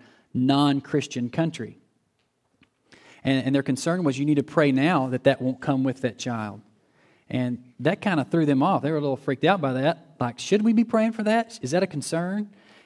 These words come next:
And as I talked with them, I, I just told them I didn't see much biblical context for that, that generational sin seemed to be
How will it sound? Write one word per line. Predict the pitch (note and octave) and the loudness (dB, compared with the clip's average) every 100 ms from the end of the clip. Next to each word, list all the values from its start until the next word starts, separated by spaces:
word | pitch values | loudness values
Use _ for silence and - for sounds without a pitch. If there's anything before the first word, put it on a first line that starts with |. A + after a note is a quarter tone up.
| - | -4
And | C3 B2+ | -2 0
as | C3+ | 2
I | G#3 | 2
talked | A#3 D#3 C#3+ | 4 0 2
with | C#3+ | 0
them, | C#3 C3+ - - - | 0 -4 -10 -18 -2
I, | C#3 - | 0 2
I | C#3 F#3 | 2 2
just | G3 - | 0 0
told | E3+ | 0
them | C3 | 2
I | D#3 | 2
didn't | G3 D3 | 0 -4
see | F3+ | -4
much | E3 C3+ | -2 -2
biblical | C#3+ D3+ C3+ B2 | -2 -2 -4 -4
context | D#3+ F3 E3+ A#2+ - | -4 -4 -4 -8 -8
for | A#2 | -8
that, | A#2+ A2+ | -6 -6
that | A#2 A#2 | -8 -4
generational | D3+ D3 C#3 - A#2 | -4 -2 -4 -6 -10
sin | - D#3 E3 | -8 -6 -6
seemed | C#3 B2+ A#2+ | -4 -4 -4
to | |
be | A#2+ A#2+ A#2+ | -4 -4 -6